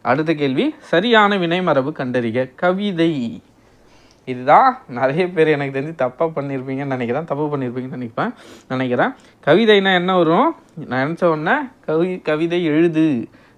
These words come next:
நிறைய பேர் எழுதுன்னு போட்டிருப்பீங்கன்னு நினைக்கிறேன். கவிதை பாடு, கவிதை படி, இது மூணுமே தவறு. ஓகேங்களா? மரபுப்படி என்ன வரணும்? கவிதை இயற்று. ஓகேங்களா? என்ன வரணும்? கவிதை இயற்று என்பதே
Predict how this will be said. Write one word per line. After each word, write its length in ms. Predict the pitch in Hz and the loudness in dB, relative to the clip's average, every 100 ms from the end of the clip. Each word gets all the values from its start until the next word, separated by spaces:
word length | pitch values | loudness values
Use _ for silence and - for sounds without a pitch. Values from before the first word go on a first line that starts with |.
| - | -10
நிறைய 260 | 117 147 | -6 -4
பேர் 200 | 160 143 | -2 -2
எழுதுன்னு 600 | 196 196 123 156 156 165 | -2 -2 -2 -2 -2 -4
போட்டிருப்பீங்கன்னு 560 | 147 147 139 131 139 139 | -4 -4 -4 -4 -4 -2
நினைக்கிறேன். 340 | 123 113 165 269 - - - | -2 2 2 2 -8 -20 -8
கவிதை 500 | - 143 170 170 302 - - - | 0 2 4 6 4 2 -10 2
பாடு, 640 | 135 147 160 147 147 120 | 6 6 6 4 4 2
கவிதை 460 | - 143 170 170 196 | 0 2 2 2 0
படி, 560 | - 120 131 120 113 - - _ - | 0 0 0 -2 -4 -8 -20 _ -10
இது 100 | 131 | -6
மூணுமே 520 | 123 143 175 135 165 | -2 -2 0 0 -2
தவறு. 360 | 156 113 113 - 120 | 0 0 0 -4 -8
ஓகேங்களா? 280 | 113 127 120 | -4 -2 0
மரபுப்படி 560 | 120 143 165 160 160 | 0 2 0 2 2
என்ன 320 | 156 160 175 | 2 2 2
வரணும்? 300 | 147 147 269 330 - _ _ | 4 4 4 2 -10 _ _
கவிதை 440 | 135 131 160 165 185 | -2 0 0 0 0
இயற்று. 960 | 131 135 147 139 - 127 123 117 110 104 - _ _ _ _ _ | -2 0 0 -2 -14 -6 -4 -4 -6 -10 -18 _ _ _ _ _
ஓகேங்களா? 300 | 127 123 123 | -10 -4 -4
என்ன 300 | 127 147 143 | -2 0 0
வரணும்? 240 | 147 262 - - _ _ | 0 0 -2 -18 _ _
கவிதை 460 | 120 147 190 214 180 | -4 -2 0 0 0
இயற்று 400 | 156 202 214 190 | 0 -2 -2 -2
என்பதே 480 | 151 131 123 220 | 0 0 2 2